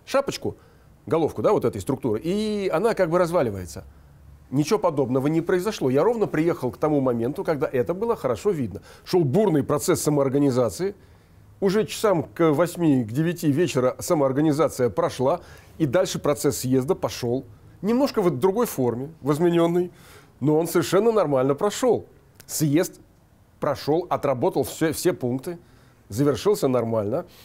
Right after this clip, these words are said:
Вот, э, потому что это горизонтальная структура. Тут либо, ребят, либо вы всех вообще вот чохом арестовываете, куда-то везете, как это было сделано в Измайлово.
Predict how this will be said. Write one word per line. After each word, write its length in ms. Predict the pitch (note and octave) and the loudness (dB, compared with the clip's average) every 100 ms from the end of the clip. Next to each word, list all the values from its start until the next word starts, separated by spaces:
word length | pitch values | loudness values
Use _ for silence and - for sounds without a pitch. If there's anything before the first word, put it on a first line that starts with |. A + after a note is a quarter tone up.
| - - | -20 -6
Вот, 220 | C#3 - | -4 0
э, 80 | E3 | 0
потому 240 | D#3+ D3 | 2 0
что 100 | E3+ | 0
это 120 | F3 | -2
горизонтальная 760 | D3 F3+ F3+ G3 G3 G#3 F#3+ G3+ | 0 0 2 0 2 2 2 0
структура. 640 | - A3 - A3 C#3+ G2+ - - _ - - - _ _ | -2 -6 -4 -4 -4 -4 -12 -20 _ -20 -20 -20 _ _
Тут 160 | F#3+ F#3 | -2 2
либо, 200 | A3 G#3 | 2 2
ребят, 300 | G#3 F#3+ - | 2 2 0
либо 180 | E3+ G3 | 0 2
вы 220 | F3+ F3+ - - | 0 -2 -6 -14
всех 500 | - - E3+ B3 D3+ | -8 -4 2 2 2
вообще 240 | D3+ D#3+ | 0 2
вот 140 | C3+ - | 0 0
чохом 540 | - E3 D3+ B2+ G#2+ - - - _ - - _ _ _ - - - | 0 2 2 -2 -6 -10 -20 -20 _ -20 -20 _ _ _ -20 -14 -4
арестовываете, 760 | C#3+ D#3 - F3+ C#3 C3+ - | 0 0 2 2 2 0 0
куда-то 300 | D#3+ D3+ C#3+ | 0 2 2
везете, 380 | D3+ D#3 D#3 - | 2 2 0 0
как 140 | C#3 | -2
это 100 | C#3+ | 0
было 200 | A#2 D#3 | 2 0
сделано 320 | A2 D3+ C3 | 2 0 2
в 120 | B2 D#3+ | 2 0
Измайлово. 500 | D#3+ C#3 G2+ F2+ | 2 0 -2 -8